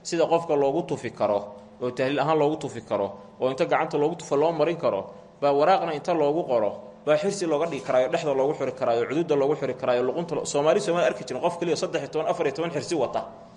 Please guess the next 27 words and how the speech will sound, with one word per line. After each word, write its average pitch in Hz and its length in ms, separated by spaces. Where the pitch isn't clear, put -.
Tusbax 165 300
wax 156 120
ka 175 100
weyn 156 120
halkaa 165 200
marayo 143 260
wada 135 120
xirsi 165 340
ah. - 40
Ama 151 140
dhexda 175 280
looga 156 240
xirahayo. 110 440
Waa 143 100
tiro 180 200
marka, 175 280
waa 151 120
kaasa. 110 320
Marka 165 220
waa 160 140
laba 175 160
ra'yo 170 280
iska 156 180
soo 143 180
horjeeda. 110 360
Waa - 200
mamnuuc 165 560